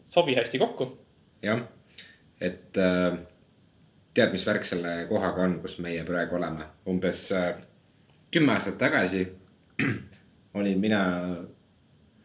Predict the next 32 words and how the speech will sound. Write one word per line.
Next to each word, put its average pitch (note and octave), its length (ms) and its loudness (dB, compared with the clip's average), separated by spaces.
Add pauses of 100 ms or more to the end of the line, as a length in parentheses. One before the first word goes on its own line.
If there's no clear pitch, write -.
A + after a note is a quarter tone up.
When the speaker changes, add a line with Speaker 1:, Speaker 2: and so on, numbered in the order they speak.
(340)
Speaker 2:
õpilane, F#2 760 2
kes G#2+ 200 0
veel G2 180 6
ei F#2+ 60 2
käinud G#2 260 4
ülikoolis. A#2+ 540 -2 (840)
Läksin F2 220 -12
kaks F#2 200 -4
tuhat F2 180 -4
üheksa F2 360 -4
ülikooli. G2 420 -2 (1400)
Ja F#2+ 180 2 (160)
mul F#2 220 2
oli F#2 60 2
suvevaheaeg G#2+ 800 2 (260)
gümnaasiumis F#2 640 -4
ja, F2 160 -4 (160)
ja F2+ 140 -10
siis F#2 140 -8
ma G#2 120 -2 (180)
otsisin G2+ 420 -2
endale G2 220 0
tööd A#2+ 340 6
ja E2+ 80 -6
siis E2 140 -6
ma E2+ 80 -8
sain F2 180 -2
endale E2+ 240 -6
töö A#2 300 6
otsa E2 260 -4
tulla E2 520 -4
ehitusele, E2+ 720 -2